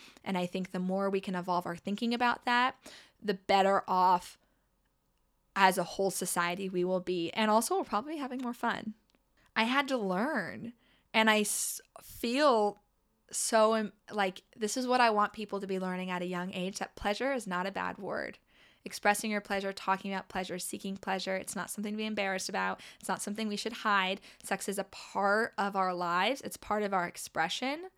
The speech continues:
We don't have to turn it off. And not everybody feels the need to record a podcast about it, and that's amazing. You don't have to share it,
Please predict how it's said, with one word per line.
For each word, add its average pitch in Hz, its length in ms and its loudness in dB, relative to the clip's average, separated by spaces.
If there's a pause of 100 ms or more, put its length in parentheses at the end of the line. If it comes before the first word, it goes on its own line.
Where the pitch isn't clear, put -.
(240)
We 226 100 4
don't 220 160 2
have 262 100 0
to 262 100 -6
turn 214 220 -4
it 202 100 0
off. 190 440 2 (400)
And 208 480 4
not 220 200 6
everybody 220 480 4
feels 208 340 2
the 202 80 -2
need 190 280 0
to - 140 -6
record 185 280 -2
a 180 40 -4
podcast 190 540 -2
about 233 220 0
it, 262 120 -2
and 190 140 -2
that's - 220 -4
amazing. 208 440 -2
You 185 80 -2
don't 202 120 -4
have 220 140 -4
to 196 80 -8
share 226 380 2
it, 185 280 0